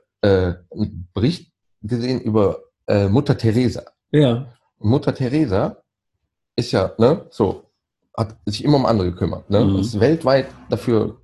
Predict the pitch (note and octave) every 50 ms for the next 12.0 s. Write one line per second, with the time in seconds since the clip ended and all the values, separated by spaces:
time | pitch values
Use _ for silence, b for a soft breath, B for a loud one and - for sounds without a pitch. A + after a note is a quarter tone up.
0 | _ - - D3 C3+ A#2+ G#2+ G#2+ G#2+ - - B2 B2+ A#2 - - A#2 A2+ G#2+ A#2+
1 | A#2+ - A#2+ G#2+ - B B B B B B B B B _ _ - A2 G#2+ G#2+
2 | C3 E3 F3 F3 D#3+ C#3+ B2+ A2+ B2 G#2+ G#2+ - B2 C#3+ D3 C#3+ C#3+ C#3 - A#2
3 | G#2 - - - - - D3 C3 C3 A2 A#2 A#2+ - - - A#2+ - - A2 G2+
4 | G2 F2+ F2 - - - _ - G2 A2 C3+ C3+ - D3 C#3 - A2+ G2+ F#2+ G2
5 | F2 F#2+ F#2+ F#2 F2+ E2+ - - - _ - B2 B2 - A#2+ A2 G#2+ G2+ - F#2+
6 | F#2 F2+ F2+ F#2 F2+ F2+ F2 E2+ D#2+ C#2+ D#2 - _ _ _ _ _ _ _ _
7 | _ _ _ _ _ - G2+ A2 A2 A2 - - G2+ F#2+ F2+ E2+ E2 A#2 - -
8 | A2+ A2 A2 - G#2 G#2 - - G#2 - C#3 B2+ - A2 G#2+ G#2+ G#2 G2 - -
9 | F#2+ F#2+ F#2 F2 F#2 F2+ - - F#2+ F2 F2 - C3+ D3 - - B B B B
10 | B B B B B B _ G#2 G2 A2 A#2+ D3+ D#3 E3 D3 B2 G#2+ A2+ C3 D#3+
11 | - F3 E3+ E3+ - - F3 F3+ G3 G3 - _ _ _ - F3+ E3 B2+ A2+ A2+